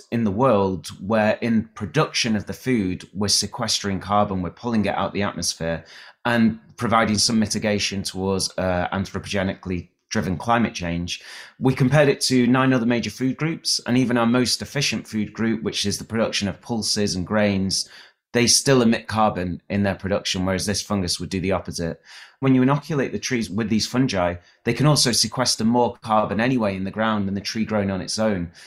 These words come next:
because you end up with a much larger area of biomass below ground, which is locking that carbon in. So it's a way that we can pull carbon out of the atmosphere, of course, through tree planting,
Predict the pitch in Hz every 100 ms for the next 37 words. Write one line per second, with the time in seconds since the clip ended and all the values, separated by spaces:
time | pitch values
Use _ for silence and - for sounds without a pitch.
0 | - 107 107 110 123 123 117 107 110 120
1 | 131 - - - _ _ _ _ 113 123
2 | 120 107 110 110 104 95 - 113 110 104
3 | 90 - 101 104 101 98 92 85 - 85
4 | 110 95 110 98 - - 98 92 90 98
5 | 82 82 - - - - 120 113 120 120
6 | 127 131 120 110 107 104 131 117 120 107
7 | 110 107 113 - 101 127 131 123 - 117
8 | 101 - - 92 - 127 117 104 92 127
9 | 147